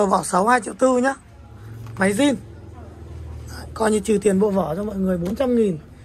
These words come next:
Thực tế ra cái vỏ làm gì đấy. L G X bốn Plus. Đấy, màn vẫn rất đẹp.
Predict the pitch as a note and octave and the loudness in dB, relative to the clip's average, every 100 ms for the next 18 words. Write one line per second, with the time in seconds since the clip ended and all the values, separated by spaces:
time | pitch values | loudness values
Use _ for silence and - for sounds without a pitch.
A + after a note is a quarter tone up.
0 | - - F#3 F#3 G3 A#3 A3 A3 F3+ E3 | -20 -16 -12 0 2 4 4 2 2 0
1 | F3+ F#3 F#3 F#3 G#3+ - - - - - | -2 0 0 0 0 -4 -20 -20 -20 -20
2 | - - - - - - - - - - | -20 -20 -20 -20 -20 -20 -20 -20 -20 -20
3 | - G#3+ G#3 G3 B3 B3+ A3+ - - - | 0 4 4 4 0 0 0 -4 -20 -20
4 | - - - - - - - C#4 D#4 A#3 | -20 -20 -20 -20 -20 -20 -2 0 4 6
5 | A#3+ B3+ A3 B3+ C#4 - - - _ - | 6 6 4 4 2 -4 -20 -20 _ -8
6 | G#3 A3+ G#3+ G3 F#3+ A#3 A#3+ C4+ A3 | -6 -2 2 4 4 2 2 2 2